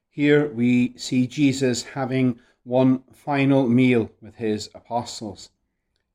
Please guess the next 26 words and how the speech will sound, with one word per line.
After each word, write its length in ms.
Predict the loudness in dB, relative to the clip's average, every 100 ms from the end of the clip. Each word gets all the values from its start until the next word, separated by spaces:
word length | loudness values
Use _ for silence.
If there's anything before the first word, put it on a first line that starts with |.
| _
It 160 | -8 -2
is 340 | 0 0 -4 -16 _
the 60 | -20
Passover, 680 | -6 -4 2 4 4 2 -4 _ _ _ _ _ _ _ _
and 120 | -14
for 200 | -2 4
us 400 | 6 4 -4 -8 -14 _
it 140 | -18 -6
is 160 | -6
the 80 | -2
moment 420 | 2 4 4 2
when 200 | -2 -6
Jesus 600 | -2 0 0 0 -2 -4
will 200 | -8 -8
give 400 | -4 0 0 0
to 260 | -8 -2 2
us 300 | 2 0 -10
the 180 | -10 -4
immense 580 | 0 2 2 0 -2 -14
gift 360 | -10 -10 -10
of 100 | -12
himself 560 | -8 -8 -2 0 0 -2 _ _ _ _ -14
in 120 | -8
the 80 | -2
Holy 200 | -2 0
Eucharist. 680 | 0 -2 -2 -6 -8 -18